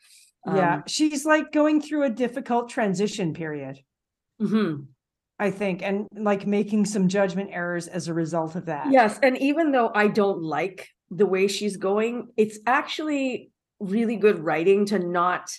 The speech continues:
Speaker 2: show her as the same as she was in
Speaker 1: Yes.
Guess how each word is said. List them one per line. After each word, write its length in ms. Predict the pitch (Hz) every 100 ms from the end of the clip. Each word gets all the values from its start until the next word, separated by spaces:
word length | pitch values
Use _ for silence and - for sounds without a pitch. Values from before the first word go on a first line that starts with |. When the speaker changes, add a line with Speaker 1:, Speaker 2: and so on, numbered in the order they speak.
| _ _ _ - -
Speaker 2:
show 300 | - - 226
her 180 | 214 208
as 160 | 180 175
the 80 |
same 540 | 175 - 185 170 208 240 180
as 100 | 180
she 120 | -
was 340 | 175 160 160 170
in 100 | 214
Speaker 1:
Yes. 480 | 240 196 - -